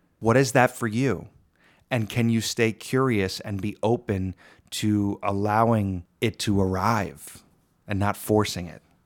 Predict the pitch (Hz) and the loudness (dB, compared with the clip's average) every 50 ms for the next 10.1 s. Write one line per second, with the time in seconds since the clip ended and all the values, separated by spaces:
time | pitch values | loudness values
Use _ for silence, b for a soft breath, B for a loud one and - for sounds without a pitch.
0 | _ _ _ _ _ _ _ _ _ - - - - 120 120 - - 123 117 110 | _ _ _ _ _ _ _ _ _ -10 -4 0 2 2 2 2 0 2 2 4
1 | 110 110 107 101 - 101 101 101 107 110 107 98 98 95 92 90 - - 87 - | 2 2 0 -2 -4 -4 0 2 2 2 2 2 0 -2 -2 -4 -6 -8 -10 -8
2 | - - 107 104 104 95 92 85 80 - - - - - - _ _ _ _ _ | -4 0 2 2 2 2 0 -4 -6 -8 -8 -10 -10 -12 -16 _ _ _ _ _
3 | _ _ _ _ - 95 - - 101 92 - - - 117 104 104 101 - - - | _ _ _ _ -6 -4 -2 -4 -4 -4 -2 0 2 4 4 4 4 0 -4 -4
4 | 95 95 98 98 101 98 95 87 - - - 92 90 92 92 85 82 85 82 - | 0 2 4 4 6 4 4 0 -2 -2 0 2 2 2 0 0 -2 -6 -8 -10
5 | - - 101 - _ _ _ _ _ _ _ _ _ _ _ _ _ _ _ _ | -10 -12 -14 -18 _ _ _ _ _ _ _ _ _ _ _ _ _ _ _ _
6 | _ _ _ _ _ _ - 120 110 107 101 - - - 135 143 147 - - - | _ _ _ _ _ _ 2 4 6 6 4 2 4 6 6 6 6 4 2 4
7 | 143 127 123 123 - - - - _ _ - 107 107 98 92 107 95 107 104 95 | 6 6 6 6 4 -2 -12 -20 _ _ -2 -2 -2 0 0 0 2 2 0 2
8 | - 110 107 107 104 - - 95 - - 101 - - 104 104 104 104 107 101 - | 4 4 4 4 2 0 -4 -6 -4 -6 -6 -4 -2 0 2 2 2 2 0 0
9 | - 101 101 98 - - 98 98 98 95 - - 98 95 90 - - 101 101 101 | 0 0 0 0 0 -2 -2 -2 -2 -2 -2 -2 -2 -2 -4 -2 0 2 4 4
10 | 113 113 | 4 2